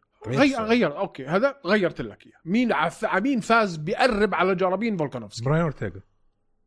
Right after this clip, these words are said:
Speaker 1: اللي لعب على اللقب وتقريبا خلص فولكانوفسكي.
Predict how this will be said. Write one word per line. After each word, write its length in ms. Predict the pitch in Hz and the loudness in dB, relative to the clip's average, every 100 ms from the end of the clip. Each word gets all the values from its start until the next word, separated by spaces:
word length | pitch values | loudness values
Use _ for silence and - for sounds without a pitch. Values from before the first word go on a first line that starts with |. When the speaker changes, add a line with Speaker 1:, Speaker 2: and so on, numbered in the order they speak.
| _ _ _ _ _ _ _ _ _ _ _ _ 117 | _ _ _ _ _ _ _ _ _ _ _ _ -4
Speaker 1:
اللي 200 | 117 131 | -2 -2
لعب 140 | 110 | -2
على 80 | 107 | -2
اللقب 340 | 107 - 139 | -2 -4 -4
وتقريبا 380 | 131 117 120 117 | -4 -4 -4 -4
خلص 280 | - 117 95 | -2 -4 -2
فولكانوفسكي. 500 | 107 90 76 - | -4 -6 -12 -14